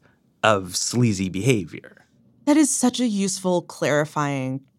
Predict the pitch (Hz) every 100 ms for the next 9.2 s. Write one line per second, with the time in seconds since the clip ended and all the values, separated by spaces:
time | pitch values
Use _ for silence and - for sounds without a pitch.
0 | _ _ - 226 196 160 - 165 156 160
1 | 220 269 262 190 190 165 160 170 170 160
2 | 156 156 - 131 - 143 139 139 131 -
3 | 180 156 - _ _ _ _ _ 185 180
4 | 190 190 175 175 151 - _ _ _ 185
5 | 202 214 196 170 170 165 180 175 156 156
6 | 151 151 165 156 160 156 151 143 139 131
7 | 143 135 131 - - 196 - 135 147 165
8 | 151 165 190 185 185 175 156 170 165 165
9 | 156